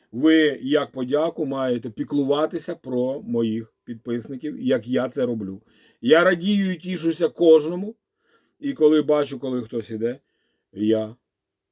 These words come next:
в розпачі. Тому, будь ласка, давайте підписуватись на мої Telegram, Instagram, те-, е, Facebook, е, TikTok і, звісно, YouTube.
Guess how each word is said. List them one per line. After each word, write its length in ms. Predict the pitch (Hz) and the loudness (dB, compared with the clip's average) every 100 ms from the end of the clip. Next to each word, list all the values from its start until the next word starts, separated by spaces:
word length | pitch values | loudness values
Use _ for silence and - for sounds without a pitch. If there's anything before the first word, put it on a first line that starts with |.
| _ | _
в 160 | 98 104 | -10 -6
розпачі. 720 | 104 104 95 - 98 - 101 _ _ - | -4 -4 -6 -14 -20 -20 _ _ _ -8
Тому, 280 | 135 147 | -4 -2
будь 200 | 151 151 | 0 0
ласка, 500 | 151 170 160 - 107 _ _ 120 | 2 0 -2 -8 -20 _ _ -14
давайте 580 | 123 131 151 147 139 | -6 -2 -2 -2 -4
підписуватись 800 | 131 131 151 147 127 135 127 123 | -8 -8 -6 -6 -2 -4 -4 -6
на 120 | 135 | -4
мої 300 | 131 131 131 | -2 -2 -2
Telegram, 640 | 123 127 127 131 151 170 190 _ _ _ _ 123 | -2 -2 -2 -2 -4 -4 -8 _ _ _ _ -4
Instagram, 840 | 131 135 135 135 143 151 170 180 - _ _ _ - | -4 -2 -2 -2 0 0 0 -2 -10 _ _ _ -6
те-, 180 | 139 | -4
е, 260 | 151 127 127 123 123 123 123 120 110 - | -4 -4 -2 0 0 0 0 -4 -6 -4
Facebook, 580 | 143 139 120 135 156 170 _ _ _ _ _ _ _ | -2 -2 -4 2 4 2 _ _ _ _ _ _ _
е, 100 | - 123 120 123 | -8 -4 -2 -2
TikTok 680 | 120 - 143 - 156 165 - _ _ - | -4 -6 -6 -2 0 0 -4 _ _ -8
і, 160 | 160 | -6
звісно, 640 | 131 135 151 170 156 147 | -6 -6 -4 -4 -4 -2
YouTube. 480 | 135 135 123 - 104 | -2 -2 -4 -8 -14